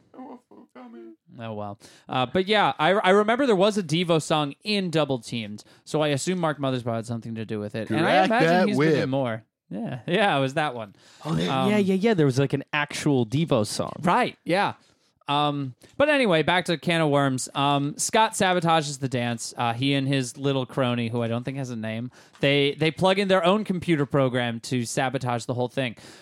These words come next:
Speaker 2: So I guess the interesting thing about the bullies in this movie is that they're also very intelligent.
Speaker 3: Yep.
Speaker 2: Like, like, everything that Mike can do, they can also do.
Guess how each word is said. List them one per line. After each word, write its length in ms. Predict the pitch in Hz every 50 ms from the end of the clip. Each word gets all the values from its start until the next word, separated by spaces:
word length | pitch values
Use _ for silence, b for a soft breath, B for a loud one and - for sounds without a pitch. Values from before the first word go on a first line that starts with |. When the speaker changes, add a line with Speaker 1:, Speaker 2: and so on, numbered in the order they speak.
| B B
Speaker 2:
So 340 | - - 160 147 139 131 - _ _ _ _ _ _ -
I 100 | 175 190
guess 160 | 247 269 -
the 160 | - 240 185
interesting 340 | 185 190 180 208 - - 208
thing 220 | 180 - 185 180 185
about 180 | 175 175 156
the 60 | 139
bullies 360 | 120 113 127 127 131 143 143 147
in 60 | 165 165
this 180 | 170 165 -
movie 260 | 180 180 185 180 190
is 120 | 180 160 -
that 280 | 175 147 131 123 - _ b b b b b b
they're 160 | 214 233 269
also 240 | 294 302 - 330 302
very 380 | 208 170 196 202 208 208 196
intelligent. 640 | 190 185 170 185 202 233 226 160 - 117 101 - - b b b b b
Speaker 3:
Yep. 100 | 170 180
Speaker 2:
Like, 220 | 175 175 170 - _ -
like, 240 | - 220 185 185 180
everything 600 | 190 202 220 240 277 254 - 247 240 240 226 226
that 320 | 214 208 202 190 185 - _
Mike 300 | - 160 156 208 196 -
can 160 | - 226 220 208
do, 240 | 233 254 262 254
they 240 | 190 160 - 175 185
can 180 | - - 170 165
also 420 | 147 147 156 156 - - 156 143
do. 440 | 143 127 143 143 156 127 95 90 -